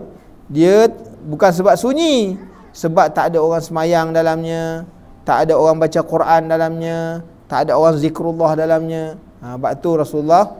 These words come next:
suruh bawa balik, ha, dua rakaat selepas daripada isyak ni, bawa balik ke rumah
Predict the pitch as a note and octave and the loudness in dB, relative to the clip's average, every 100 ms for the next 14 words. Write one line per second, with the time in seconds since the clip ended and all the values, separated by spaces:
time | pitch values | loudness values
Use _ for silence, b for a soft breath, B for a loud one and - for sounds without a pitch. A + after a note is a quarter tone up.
0 | - - - D3 D3+ E3 D#3+ C#3+ D3 B2+ | -20 -20 -10 -2 0 2 2 4 4 2
1 | D3+ D#3 D3+ - - - B B - D3+ | 2 2 0 -4 -12 -20 B B -10 -4
2 | E3+ D#3 D#3+ D#3+ D3+ D3+ D3 C#3+ - D3+ | -2 2 2 4 2 0 -4 -6 -8 -8
3 | D#3 D#3 D3+ D3+ D3+ D3 D3+ D#3+ B2+ F#3 | -4 -2 0 0 -2 -4 -2 -2 -2 -2
4 | B3+ - - - - C3+ D3 C3 D3 D3 | -4 -6 -16 -20 -12 -2 0 2 0 -4
5 | - C3+ C#3 C3+ A2 | -6 -6 -8 -10 -14